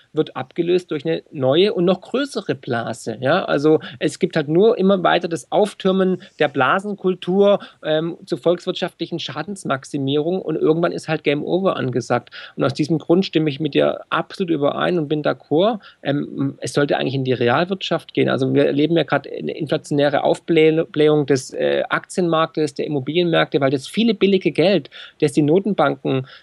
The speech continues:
ähm, in die Welt leiten, um das System am Leben zu erhalten, vagabundiert um die Welt und sucht sich halt lukrative Anlagemöglichkeiten.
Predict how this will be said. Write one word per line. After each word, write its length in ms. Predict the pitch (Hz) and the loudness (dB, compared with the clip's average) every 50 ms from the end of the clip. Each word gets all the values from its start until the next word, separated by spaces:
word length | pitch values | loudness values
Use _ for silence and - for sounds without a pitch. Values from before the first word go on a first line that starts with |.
| _ _ | _ _
ähm, 300 | - 135 135 131 139 - | 0 2 2 2 2 0
in 120 | - 151 | -2 0
die 120 | 143 143 131 | -2 2 2
Welt 280 | 139 165 190 190 - | 4 4 2 2 2
leiten, 420 | 156 143 - 131 131 131 - - - | 2 2 4 4 2 -2 -4 -10 -8
um 140 | - 147 | -6 -6
das 100 | 147 143 | -6 -6
System 320 | - 147 131 - 160 165 170 | -6 -8 -6 -4 -4 -4 -2
am 140 | - 139 127 | -2 -2 0
Leben 380 | 123 147 190 208 - 226 196 | 2 2 2 2 0 -6 -8
zu 140 | - - 151 | -6 -4 -2
erhalten, 540 | - 135 127 117 120 120 127 123 - 123 113 | 0 0 0 2 2 2 2 2 0 -2 0
vagabundiert 580 | 131 135 - 160 - 160 151 131 147 196 220 - | 0 0 0 0 0 0 -2 0 0 -2 -2 -2
um 140 | - 196 185 | -2 0 2
die 160 | 180 165 139 | 2 2 4
Welt 220 | 151 151 185 196 | 4 2 2 2
und 140 | 180 175 139 | 0 -6 -4
sucht 220 | - 180 170 - | -6 -6 -6 -6
sich 140 | - 185 - | -10 -6 -4
halt 160 | 165 151 - | -4 -4 0
lukrative 600 | 160 185 185 - - 185 - - 185 175 - - | -2 -2 -2 0 -6 -6 -4 -2 -4 -2 -2 -2
Anlagemöglichkeiten. 1300 | - 156 196 214 190 175 143 147 135 131 127 131 131 143 139 131 - - 139 143 156 - - 202 208 208 | 0 0 0 2 2 0 2 0 2 2 2 2 2 0 -2 -2 0 2 2 2 2 0 -2 -2 -2 -4